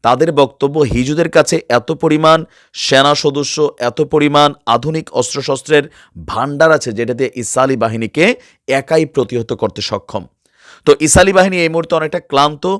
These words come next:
বীরদের সাথে। তো আমার মনে হয় যে হিজু ভাইরা আজকের এই ঘটনার পরও যদি তারা জবাব না দেয় ঠিকমতো, ঠিকমতো জবাব না দেয়,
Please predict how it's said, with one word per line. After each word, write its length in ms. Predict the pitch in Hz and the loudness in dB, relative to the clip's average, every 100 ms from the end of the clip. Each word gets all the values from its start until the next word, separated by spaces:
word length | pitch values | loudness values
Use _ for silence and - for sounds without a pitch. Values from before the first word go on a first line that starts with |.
| - _ 90 | -6 _ -6
বীরদের 420 | 87 151 147 185 | -4 -2 -2 -2
সাথে। 380 | - 113 - 76 | 0 0 2 2
তো 120 | 120 | 2
আমার 180 | 123 135 | 2 4
মনে 140 | 151 | 4
হয় 100 | 147 | 4
যে 120 | 135 | 2
হিজু 280 | 107 117 131 | 0 2 4
ভাইরা 360 | 139 139 120 - _ _ _ | 6 6 6 2 _ _ _
আজকের 360 | 123 - - 220 | -6 -6 -8 -8
এই 100 | 202 | -6
ঘটনার 460 | 120 113 139 143 | -8 -8 -6 -8
পরও 380 | 135 120 123 139 | -6 -4 -2 -2
যদি 200 | 147 143 | -6 -12
তারা 480 | 117 131 139 165 226 _ _ _ 98 | -4 2 4 4 2 _ _ _ -8
জবাব 580 | 90 135 139 170 175 | 2 4 6 4 4
না 160 | 147 139 | 2 -2
দেয় 140 | 107 | -2
ঠিকমতো, 640 | 98 131 110 127 - - - _ _ _ | -8 -10 -6 -6 -4 -6 -12 _ _ _
ঠিকমতো 440 | 170 170 190 190 | 2 2 -4 -2
জবাব 300 | 156 135 123 | 0 2 2
না 140 | 101 107 | 0 0
দেয়, 180 | 160 | 0